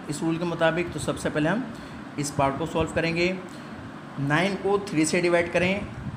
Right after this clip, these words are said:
ये verbally आप कर सकते हैं, थ्री थ्री द नाइन। तो लिहाजा हमने यहाँ पर फ़ोर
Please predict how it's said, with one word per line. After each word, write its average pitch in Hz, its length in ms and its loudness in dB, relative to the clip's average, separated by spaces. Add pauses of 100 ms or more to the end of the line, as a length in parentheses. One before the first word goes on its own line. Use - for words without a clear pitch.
(140)
ये 139 100 0 (280)
verbally 143 340 4
आप 185 160 6
कर 185 100 6
सकते 190 280 0
हैं, 208 360 -2
थ्री 175 160 4
थ्री 175 200 2
द 240 200 4 (120)
नाइन। 143 340 4 (440)
तो 143 60 -2
लिहाजा 139 340 4
हमने 147 160 4
यहाँ 143 220 4
पर 147 160 6 (100)
फ़ोर 156 380 2